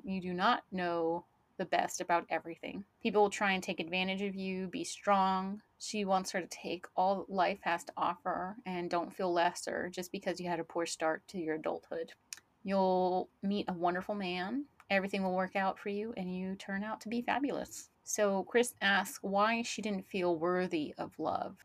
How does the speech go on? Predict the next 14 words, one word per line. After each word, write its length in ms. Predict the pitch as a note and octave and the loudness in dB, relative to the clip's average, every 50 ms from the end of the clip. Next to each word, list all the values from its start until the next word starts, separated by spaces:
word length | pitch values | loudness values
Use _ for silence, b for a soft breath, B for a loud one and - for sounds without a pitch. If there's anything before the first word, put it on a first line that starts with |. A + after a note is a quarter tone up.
| _ - | _ -6
And 320 | - F#3+ F#3 F#3 F3 F3+ - | -2 0 0 0 0 -2 -4
she 140 | - F3 | -6 -8
goes 240 | F3 - F3+ F3+ F3+ | -4 0 0 0 4
back 220 | - F3+ F3+ F#3 - | 6 6 6 6 4
to 80 | - F3 | 4 4
that 200 | F3 - - - | 4 4 4 0
first 260 | F#3 F#3+ F#3+ - - | -2 -2 -2 -4 -4
relationship 760 | G3+ F#3+ F3+ F#3+ F#3+ - G3+ G3+ - - F#3+ F#3+ F#3+ F#3 _ - _ | 0 0 0 0 0 -4 -8 -8 -4 -2 -2 -2 -2 -4 _ -20 _
who 640 | - - G#3 F#3+ F#3 F#3 F#3 F3+ F3+ F3+ F3+ - - - F3+ E3 | -4 -2 0 0 0 0 0 0 0 -2 -2 -4 -6 -6 0 4
burned 320 | G3 G3 G3+ G#3 G3+ G3+ | 6 6 6 6 4 4
her 340 | G3+ G3 F#3+ F#3+ G3 G3+ G3 _ - - - | 4 4 4 4 2 -2 -6 _ -16 -4 4
figuratively 720 | - G#3 G#3 G#3 G#3 G3+ G#3+ G3 F3+ G3 G3+ G3+ G3 G3 - - | 4 6 6 6 2 2 0 -2 0 0 -2 -2 -4 -4 -6 -6
and 180 | F#3 F3+ F3 E3 | -6 -4 -2 0
literally 560 | E3 G3 G#3 A3 G3 F#3+ F#3 F#3 F#3 F3+ G3 | 2 4 6 6 6 6 4 0 0 -4 -6